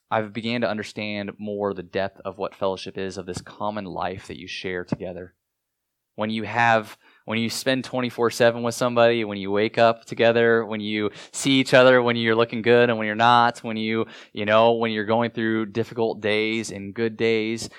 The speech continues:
and when you have this common purpose together, when you're laboring together, and then when you see this new life that's brought forth, and, and it's,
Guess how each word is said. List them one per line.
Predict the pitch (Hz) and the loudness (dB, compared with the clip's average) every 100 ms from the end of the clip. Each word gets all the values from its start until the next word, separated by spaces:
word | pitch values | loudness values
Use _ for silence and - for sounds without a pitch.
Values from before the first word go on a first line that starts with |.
| - | -14
and | 107 | -8
when | 107 | -6
you | 110 | -6
have | 104 123 113 | -4 -2 -2
this | 110 | -4
common | - - 117 113 104 | -10 -8 -6 -4 -6
purpose | - 120 113 101 - | -6 -8 -6 -10 -12
together, | - 95 104 92 92 90 _ _ - | -14 -8 -6 -4 -6 -10 _ _ -10
when | 110 | -6
you're | 110 101 | -2 -2
laboring | 92 107 120 117 113 113 | -2 -2 -2 -4 -6 -6
together, | 104 101 101 101 98 92 92 _ _ _ _ _ | -8 -10 -6 -6 -6 -8 -12 _ _ _ _ _
and | 117 | -8
then | 110 117 | -6 -6
when | |
you | 113 110 | -6 -8
see | 107 123 | -8 -4
this | 113 107 - | -4 -4 -8
new | 113 | -8
life | 101 98 107 | -2 0 -2
that's | 98 - | -6 -4
brought | 95 - | -4 -4
forth, | - 104 98 | -6 -8 -8
and, | 98 - | -12 -12
and | 107 - | -14 -10
it's, | 113 107 - | -10 -8 -10